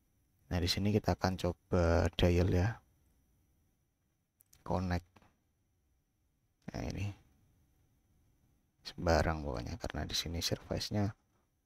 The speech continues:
belum kita buat. Nah, ini ada keterangan error, ya. Error, connect lagi coba. Coba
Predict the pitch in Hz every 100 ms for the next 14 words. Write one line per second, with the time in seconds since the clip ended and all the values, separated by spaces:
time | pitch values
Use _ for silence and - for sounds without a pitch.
0 | _ 104 101 104 104 - - 139 - _
1 | _ _ _ _ _ _ _ _ _ _
2 | _ _ _ _ _ _ _ - 104 104
3 | 110 113 101 101 127 127 - _ _ _
4 | _ _ _ - - - 98 - - 196
5 | 160 - - 120 _ _ _ _ _ _
6 | _ _ - 85 - 85 95 - - 196
7 | - - 147 123 175 - - - 85 -
8 | 87 - _ _ _ _ _ _ _ _
9 | _ _ _ _ _ _ _ _ _ _
10 | _ _ _ _ - -